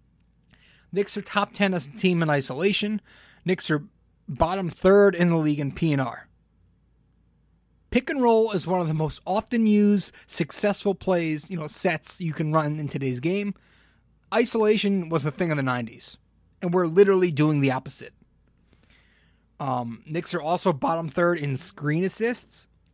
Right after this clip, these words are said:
They're bottom third in assists. They're bottom third in potential assists. They're bottom third in cutting.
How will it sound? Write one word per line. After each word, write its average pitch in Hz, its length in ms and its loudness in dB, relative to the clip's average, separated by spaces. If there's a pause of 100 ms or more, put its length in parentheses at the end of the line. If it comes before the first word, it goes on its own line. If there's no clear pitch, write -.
(480)
They're 156 100 4
bottom 165 380 4
third 175 240 2
in 139 180 -2
assists. - 720 -8 (360)
They're 170 120 0
bottom 165 360 2
third 151 360 -2
in 135 160 -6
potential 190 560 -4
assists. - 600 -10 (100)
They're 170 100 2
bottom 175 380 2
third 175 260 0
in 131 260 -6
cutting. 220 440 2